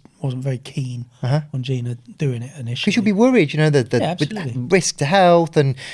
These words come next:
Speaker 2: you know, what's it gonna feel like having, you know, your, your, your, your wife carry someone else's baby. I totally get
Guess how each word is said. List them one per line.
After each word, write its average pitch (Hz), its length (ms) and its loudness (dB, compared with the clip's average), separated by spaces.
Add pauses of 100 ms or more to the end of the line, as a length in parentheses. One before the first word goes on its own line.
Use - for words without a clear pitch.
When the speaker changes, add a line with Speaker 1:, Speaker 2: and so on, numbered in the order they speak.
(160)
Speaker 2:
you 135 320 0
know, 123 60 2
what's 117 260 0
it - 40 -6
gonna 120 140 0
feel 143 240 4
like 131 400 2
having, 120 500 -2
you 113 100 -4
know, 110 80 0
your, 110 320 -2
your, 113 200 -6
your, 113 140 -4 (120)
your 113 140 -2
wife 110 240 2
carry 101 200 -10
someone 107 260 -6
else's 98 260 -8
baby. 104 320 -2
I 92 80 -8
totally 131 320 -2
get 113 400 -2